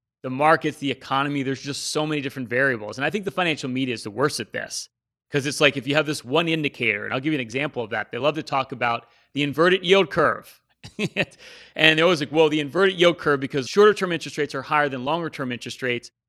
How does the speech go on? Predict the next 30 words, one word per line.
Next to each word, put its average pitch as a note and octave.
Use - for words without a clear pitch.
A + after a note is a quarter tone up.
Well, E3
it's D#3
predicted D#3+
every D#3+
recession C3+
in B2+
the A#2+
post-World C3
War A#2+
Two B2
era. A2+
Well, F3+
sometimes A#3
that G#3
can F#3+
be F#3+
three A3
years G#3+
away. G#3
It's -
not G3+
that F3+
helpful. D#3
So E3+
to E3
predicate G#3
everything, D3+
your A#2+
investment C#3+
strategy C3+